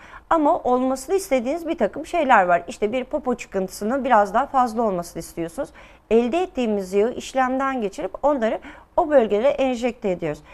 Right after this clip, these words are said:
Veya six pack yapmak için yine liposuction yapılıp bazı bölgeler özellikle fazladan kazanıyor. Ama kabarık olması, kas görüntüsü vermesini istediğimiz yerlere de bir miktar yağ enjeksiyonları yapılabiliyor.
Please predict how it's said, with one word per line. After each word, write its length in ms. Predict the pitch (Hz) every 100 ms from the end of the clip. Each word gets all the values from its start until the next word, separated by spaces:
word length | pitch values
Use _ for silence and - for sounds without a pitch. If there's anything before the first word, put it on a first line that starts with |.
| - -
Veya 280 | 262 269 269
six 320 | 269 370 -
pack 260 | - 240 -
yapmak 380 | 220 220 247 226
için 260 | - 349 - - - - -
yine 360 | 277 320 240 - -
liposuction 680 | 214 226 220 202 196 - 196
yapılıp 340 | 190 202 202 - - -
bazı 400 | 240 262 233 214
bölgeler 420 | 214 196 202 190
özellikle 580 | - 208 220 208 208 196
fazladan 640 | 214 190 180 185 208 220
kazanıyor. 560 | - 277 240 294 311 320 - - - -
Ama 300 | 294 262 208 - _
kabarık 520 | - 220 190 226 339 370
olması, 640 | 320 285 240 214 - 196
kas 280 | 196 269 294
görüntüsü 440 | 269 233 208 - 202
vermesini 580 | 208 208 214 - 247
istediğimiz 680 | 226 - 240 220 262 254 214
yerlere 420 | 208 180 165 208
de 100 | 359 - - -
bir 80 | 370
miktar 420 | 226 - 311 302
yağ 280 | 302 277 226
enjeksiyonları 600 | 190 185 - 165 185 220
yapılabiliyor. 600 | 311 - 190 277 170 160